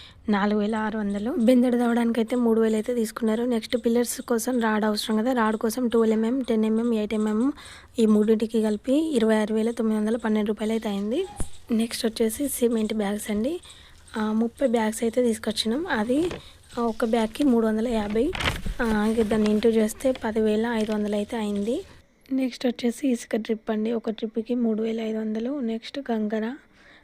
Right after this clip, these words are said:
ఆ, ఫార్టీ ఎంఎం కంకర, ఇంకా ట్వంటీ ఎంఎం కంకర, ఆ, మూడు వేల ఐదు వందలు,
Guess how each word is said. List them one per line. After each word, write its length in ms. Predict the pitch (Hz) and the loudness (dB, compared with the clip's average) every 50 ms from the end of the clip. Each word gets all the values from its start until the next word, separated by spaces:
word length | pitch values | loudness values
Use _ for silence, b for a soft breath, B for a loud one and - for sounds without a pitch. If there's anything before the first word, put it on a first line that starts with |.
| b b _ - | b b _ -10
ఆ, 500 | 240 233 220 220 226 220 220 226 220 226 220 - - _ - | -8 -6 -6 -4 -4 -4 -4 -4 -4 -4 -6 -8 -16 _ -14
ఫార్టీ 340 | - - 233 220 214 247 233 | -6 -4 -2 -2 -2 -2 -2
ఎంఎం 300 | 233 233 220 226 226 220 | -2 0 -2 -2 -2 -4
కంకర, 420 | 220 - 226 220 214 - 233 226 233 | -6 -6 -6 -6 -6 -6 -6 -6 -6
ఇంకా 320 | 254 262 233 220 - 240 - _ _ _ _ - - | -4 -4 -4 -4 -6 -8 -10 _ _ _ _ -16 -6
ట్వంటీ 260 | - 240 226 214 233 | -4 -2 -2 0 0
ఎంఎం 260 | 226 220 220 220 220 | -2 0 -2 -2 -4
కంకర, 500 | 220 220 208 202 208 226 208 220 254 302 370 494 _ _ _ _ _ _ _ _ - 240 | -4 -4 -6 -6 -6 -6 -6 -8 -8 -10 -12 -14 _ _ _ _ _ _ _ _ -8 -6
ఆ, 240 | 220 214 214 214 214 | -6 -4 -4 -4 -2
మూడు 240 | 220 220 226 220 214 | -2 -2 -2 -2 -2
వేల 160 | 226 220 226 | -2 -2 0
ఐదు 180 | 220 220 214 226 | -2 -2 -2 -2
వందలు, 360 | 214 214 214 220 240 302 | -4 -4 -4 -6 -6 -8